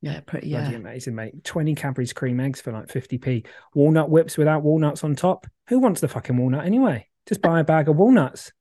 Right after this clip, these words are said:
Speaker 2: You know what I mean?
Speaker 1: <laughs> Those were the days.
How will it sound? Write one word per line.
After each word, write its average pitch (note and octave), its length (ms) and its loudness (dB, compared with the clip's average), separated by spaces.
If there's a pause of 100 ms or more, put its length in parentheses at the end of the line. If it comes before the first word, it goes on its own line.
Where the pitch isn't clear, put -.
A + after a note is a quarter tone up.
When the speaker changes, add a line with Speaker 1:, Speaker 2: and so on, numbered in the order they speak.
(1000)
Speaker 2:
You F#3+ 100 -2
know G#3 80 4
what G#3+ 80 2
I G#3+ 40 4
mean? G#3+ 380 4 (880)
Speaker 1:
<laughs> - 560 -8 (1040)
Those D#3 340 2
were D3+ 80 -4
the D3+ 120 -4
days. D3 580 -10